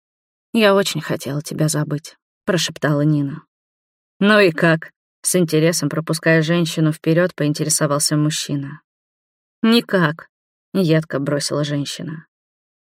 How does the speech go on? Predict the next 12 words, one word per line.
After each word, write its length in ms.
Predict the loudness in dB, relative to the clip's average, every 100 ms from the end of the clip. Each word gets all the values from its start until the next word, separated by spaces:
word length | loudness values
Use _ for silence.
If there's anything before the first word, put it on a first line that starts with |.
| _ _ _ _ -4
На 200 | 0 4
лестничной 600 | 4 2 2 -2 0 -2
клетке 480 | 2 0 0 0 -2 0
оба 240 | 0 0
застыли 440 | 0 -2 -2 0 0
в 60 |
оцепенении. 960 | -2 -4 -4 0 2 2 -4 -8 -12 -16 _ _ _ -4
Не 120 | -2
сговариваясь, 580 | 2 4 4 2 0 -4
шагнули 480 | 0 0 2 0 0
в 80 | -2
двери 400 | -2 0 -2